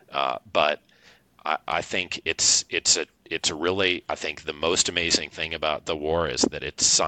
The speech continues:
a sign of things to come. That, you know,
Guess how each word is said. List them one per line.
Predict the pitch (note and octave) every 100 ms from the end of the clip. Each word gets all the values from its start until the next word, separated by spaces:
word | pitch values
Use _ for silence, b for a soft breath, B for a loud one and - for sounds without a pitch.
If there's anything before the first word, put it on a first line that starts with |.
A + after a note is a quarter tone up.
| D#2
a | E2+
sign | - E2+ D2+ F2
of | F#2
things | - F2+ F2+
to | -
come. | E2+ A#2+ B2+ - E2+ - _ _ _ _ _ _ - -
That, | C#2+ D2 C#2 - B B B -
you | D2+
know, | C2 B1+